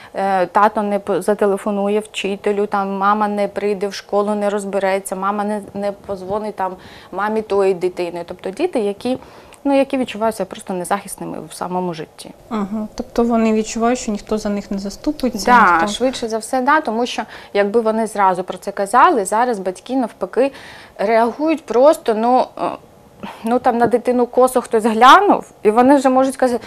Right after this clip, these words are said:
Speaker 1: "Все, вчитель там її ненавидить, там булінг в класі". І ти потім розбираєшся і кажеш: "Ну, ну ні, от вже ми, ми дуже боїмося цього".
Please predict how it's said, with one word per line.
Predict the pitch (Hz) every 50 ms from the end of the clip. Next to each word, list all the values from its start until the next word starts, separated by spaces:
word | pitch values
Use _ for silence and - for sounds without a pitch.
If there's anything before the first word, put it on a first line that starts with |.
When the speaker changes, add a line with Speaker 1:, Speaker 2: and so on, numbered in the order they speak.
| - - -
Speaker 1:
"Все, | - - - - - 254 269 285 294 285 233 185 170 - -
вчитель | - - - 233 247 262 262 277 254
там | 247 - 254 254 254
її | 254 254
ненавидить, | 254 254 254 240 240 247 269 277 247 233 214 185 202 196 208 220
там | 214 208 208
булінг | 196 190 175 190 254 302 330 277 254 214 208
в | - - -
класі". | - 208 214 196 180 180 - - - - - - - - -
І | -
ти | 190 240 240
потім | - 269 269 277 269 254
розбираєшся | 269 262 233 220 254 262 285 339 381 - 294
і | -
кажеш: | - 226 226 -
"Ну, | 233 233 247 208 - - - - -
ну | 196 226 247
ні, | 262 254 262 262 269 254 214 185 135 - - - - _
от | - 190 196 196 -
вже | 208 202 208 254 269
ми, | 262 254 233 226 226
ми | 226 226
дуже | 208 233 240 240 240
боїмося | 202 233 240 233 220 226 214 185 180 170 - -
цього". | 170 - - 165 156 165 -